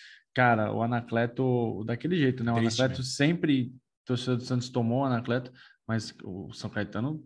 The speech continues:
Speaker 1: nossa, deitou e rolou no Santos, foi impressionante aquele dia.
Speaker 2: Marcinho jogou muito, Marcinho jogou muito
Speaker 1: Eu
Speaker 2: aquele
Speaker 1: sempre
Speaker 2: dia,
Speaker 1: quis
Speaker 2: né?
Speaker 1: esse cara no Santos, cara. Sempre quis ele no Santos. Bom jogador. Manda bala aí. Tem
Speaker 2: E assim,
Speaker 1: mais
Speaker 2: o,
Speaker 1: alguma
Speaker 2: o,
Speaker 1: questão?
Speaker 2: é, o Santos se recuperou na sequência, né?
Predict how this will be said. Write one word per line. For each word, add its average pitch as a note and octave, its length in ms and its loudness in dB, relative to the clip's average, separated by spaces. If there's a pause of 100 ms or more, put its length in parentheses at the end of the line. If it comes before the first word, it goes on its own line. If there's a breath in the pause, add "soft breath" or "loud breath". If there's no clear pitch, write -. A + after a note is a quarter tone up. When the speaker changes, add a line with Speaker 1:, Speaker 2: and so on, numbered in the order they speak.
Speaker 1:
nossa, G#2 380 -8
deitou G#2 340 -6
e A2 40 0
rolou C#3+ 300 -2
no G#2+ 120 -4
Santos, - 260 -12
foi G#2+ 80 -6
impressionante A#2 480 -4
aquele G#2+ 180 -4
dia. G2 100 -6
Speaker 2:
Marcinho A#2 240 -6
jogou G#2+ 260 -4
muito, A2+ 440 -6
Marcinho G2 480 -4
jogou A2 200 0
muito G#2+ 200 -2
Speaker 1:
Eu - 60 -4
Speaker 2:
aquele F2+ 120 -2
Speaker 1:
sempre G#3+ 180 2
Speaker 2:
dia, A3+ 100 6
Speaker 1:
quis G3+ 80 6
Speaker 2:
né? F#3+ 60 8
Speaker 1:
esse - 120 0
cara D#3 220 4
no C3+ 140 -2
Santos, B2 320 -2
cara. G2 260 -10 (220)
Sempre E3+ 280 -8
quis B2 140 -2
ele A2+ 140 -2
no G#2+ 100 -8
Santos. - 320 -12 (1000 soft breath)
Bom B2 160 2
jogador. G#2+ 460 -2 (840 soft breath)
Manda C#3 240 4
bala B2 180 4
aí. A2+ 80 2
Tem - 140 4
Speaker 2:
E - 20 10
assim, A3+ 200 10
Speaker 1:
mais D3+ 200 6
Speaker 2:
o, F3 40 2
Speaker 1:
alguma C#3 140 4
Speaker 2:
o, A3 40 10
Speaker 1:
questão? A#3 220 8
Speaker 2:
é, C4+ 140 12
o A3+ 80 12
Santos B3+ 280 10
se A3 100 10
recuperou A#3 500 12
na A3 140 6
sequência, E3+ 640 4
né? D3+ 200 -2